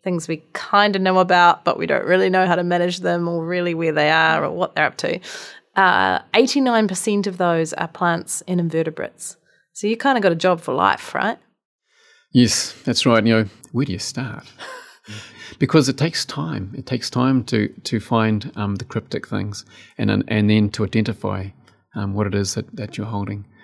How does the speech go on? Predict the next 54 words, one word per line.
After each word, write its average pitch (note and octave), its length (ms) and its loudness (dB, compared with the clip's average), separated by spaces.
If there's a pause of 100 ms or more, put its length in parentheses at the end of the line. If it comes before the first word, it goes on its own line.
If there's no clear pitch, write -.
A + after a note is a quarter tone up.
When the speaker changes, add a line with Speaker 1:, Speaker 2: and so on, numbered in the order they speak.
(140)
Speaker 2:
and G#2 240 0
to, A2+ 80 0
you G2+ 140 -2
know, G2+ 220 0
to G#2 120 -12
develop A#2 300 2
that G#2+ 120 0
experience G2+ 500 -2
and, G2 160 -6
and A2 120 -6
ability. G2+ 440 -2 (720)
Um, G2+ 380 -8
there's B2+ 160 -2
not - 140 -4
many C#3+ 140 2
people B2+ 260 -2
that B2+ 100 2
have. A#2 300 0
And, G2 120 -2 (100)
and A#2 140 4
so, A#2 220 6
you A2 140 4
know, G#2+ 460 2
I, A#2+ 40 -2
I - 20 2
wonder A2 220 4
how G#2+ 180 2
society G#2+ 400 0
will G2+ 100 -4
take G#2 260 -6
that G2+ 160 -2
on, G#2 340 -2
um, G#2 340 -8
in, G#2 180 -6 (140)
in G#2 180 -4
terms A2 320 -2
of G#2+ 120 -6 (720)
retaining A#2 680 4
what A2 220 -2
is G#2+ 160 -4
the G#2+ 60 -4
legacy G#2+ 420 -2
that G2 120 -8
we G#2 100 -8
have G2+ 180 -8
in G#2 80 -10
front G#2 220 -10
of - 60 -12
us G2 180 -10
now G2+ 260 -4
and F#2+ 100 -8
how F#2+ 200 -8
it's - 100 -14
declining. G2+ 560 -12